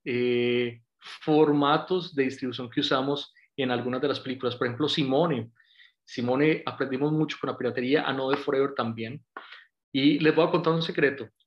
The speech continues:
Cuando íbamos a sacar Simone en Brasil, que íbamos a sacar una línea de D V Ds y de Blu-rays para todo el mercado brasilero, porque nos la habían pedido por todo el país,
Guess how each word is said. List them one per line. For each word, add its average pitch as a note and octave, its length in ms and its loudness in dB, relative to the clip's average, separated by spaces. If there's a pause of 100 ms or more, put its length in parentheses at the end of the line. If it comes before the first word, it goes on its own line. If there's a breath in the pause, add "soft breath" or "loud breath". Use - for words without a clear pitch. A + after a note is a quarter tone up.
(220)
Cuando C#3+ 440 0
íbamos E3 280 2
a D3+ 40 -4
sacar C#3+ 240 -4
Simone E3 580 0
en B2+ 100 -8
Brasil, A#2+ 520 -6 (360 soft breath)
que C3 100 2
íbamos C#3 180 2
a D3 80 0
sacar B2+ 200 -2
una D3 140 2
línea D3 280 2
de C3 100 2
D B2 140 0
V A#2 100 -2
Ds C3 320 -2
y D3+ 40 0
de C#3+ 60 0
Blu-rays C3 720 -2
para A#2+ 240 0
todo C3 220 2
el C#3+ 80 0
mercado C3 300 -2
brasilero, A#2+ 500 -2
porque - 160 -12
nos A#2+ 100 -4
la A2+ 80 0
habían A#2 240 -2
pedido A#2+ 260 -2
por - 120 -10
todo A#2 140 0
el A#2 100 -8
país, A2+ 440 -6